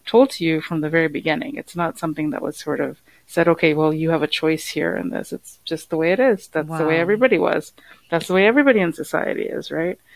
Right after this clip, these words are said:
Speaker 2: Yeah.
Speaker 1: So you're, you're gonna fit in, basically.
Speaker 2: Right.
Speaker 1: Yeah.
Speaker 2: And so how do you feel like these cultural dynamics then kind of play into or can,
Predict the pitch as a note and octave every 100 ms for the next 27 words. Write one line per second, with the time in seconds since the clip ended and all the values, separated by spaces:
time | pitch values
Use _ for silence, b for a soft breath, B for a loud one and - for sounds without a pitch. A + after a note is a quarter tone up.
0 | B E3+ D#3+ C#3+ C#3+ F#3 F3 E3+ E3+ F3
1 | F3+ F3+ G3 A3 - A#3+ A#3+ C3+ - _
2 | _ E3 D3+ - - - - E3+ F3+ E3
3 | F#3 F#3+ F#3+ E3 - - B B B A#3
4 | C#4+ A#3 C4+ D4+ D4+ C#4+ A#3+ G3 G3+ F#3+
5 | - - G3 A#3 G#3 F#3+ F3+ E3+ E3+ F3
6 | E3+ E3 D#3+ D#3 D#3 F3+ D#3+ E3 - F3
7 | E3+ D3+ D#3+ E3 E3+ E3+ F3+ D#3 D3 D3
8 | D3+ D3+ - F3 D#3 C#3+ C#3+ D3+